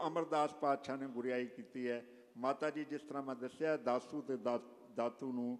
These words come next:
ਉੱਥੇ ਲੈ ਜਾਂਦੇ ਨੇ ਔਰ ਚਰਨਾਂ 'ਤੇ ਮੱਥਾ ਟਿਕਾਉਂਦੇ ਨੇ। ਗੁਰੂ ਅਮਰਦਾਸ ਜੀ ਦੀ ਚਰਨ ਛੋਹ ਪ੍ਰਾਪਤ ਹੋਈ। ਉਸ ਤੋਂ ਬਾਅਦ ਸੱਤ ਸਾਲ ਦੀ ਗੁਰਿਆਈ ਗੁਰੂ ਰਾਮਦਾਸ ਜੀ ਦੀ ਹੈ।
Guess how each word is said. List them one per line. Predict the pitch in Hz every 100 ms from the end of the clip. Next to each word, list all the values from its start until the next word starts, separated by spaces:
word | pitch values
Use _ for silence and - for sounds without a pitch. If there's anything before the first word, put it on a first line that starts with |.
| - - -
ਉੱਥੇ | 143 - 143
ਲੈ | 120
ਜਾਂਦੇ | 107 110 131 143
ਨੇ | 143 143 160 -
ਔਰ | 117 113 - - 110 110 -
ਚਰਨਾਂ | 127 123 135
'ਤੇ | 123
ਮੱਥਾ | 110 113 143
ਟਿਕਾਉਂਦੇ | 151 147 147 143 151
ਨੇ। | 151 151 - -
ਗੁਰੂ | 107 151 165
ਅਮਰਦਾਸ | 156 190 - 135 131 -
ਜੀ | 123
ਦੀ | 127
ਚਰਨ | - 117 120
ਛੋਹ | 113 120
ਪ੍ਰਾਪਤ | 110 113 107 113 107
ਹੋਈ। | 107 107 107 - - -
ਉਸ | 165
ਤੋਂ | 165 160
ਬਾਅਦ | 156 147 131
ਸੱਤ | - 175 196 -
ਸਾਲ | 170 160
ਦੀ | 151 143
ਗੁਰਿਆਈ | 123 127 123 123
ਗੁਰੂ | 127 117 117
ਰਾਮਦਾਸ | 113 113 123 127 123 -
ਜੀ | 120
ਦੀ | 113 113
ਹੈ। | 110 113